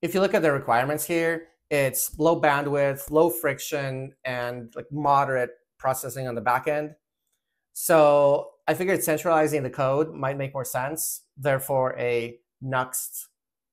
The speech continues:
monolith. And, you know, even if the app grows,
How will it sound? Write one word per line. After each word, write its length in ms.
monolith. 840
And, 260
you 100
know, 140
even 220
if 100
the 120
app 180
grows, 480